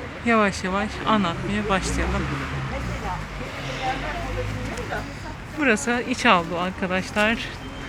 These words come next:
Bu şekilde devam edeceğiz. Burası şu görmüş olduğunuz kısım Kur'an kursunun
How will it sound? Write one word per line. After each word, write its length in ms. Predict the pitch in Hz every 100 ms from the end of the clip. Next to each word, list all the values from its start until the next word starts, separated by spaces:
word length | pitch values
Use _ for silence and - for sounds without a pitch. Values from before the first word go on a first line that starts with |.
| - - - -
Bu 80 | 240
şekilde 480 | 226 196 190 180 180
devam 320 | 202 202 196
edeceğiz. 440 | 185 165 190 220 220 233
Burası 460 | 262 220 233 254 262 - - - - - - - - -
şu 140 | - 269
görmüş 360 | 269 262 233
olduğunuz 500 | 262 220 220 220 220
kısım 380 | - - 240 262 - - - - - - - - - - - - - - - - - - - - - - 415 - - - - - - - - -
Kur'an 240 | 262 277 262
kursunun 520 | - 208 208 208 233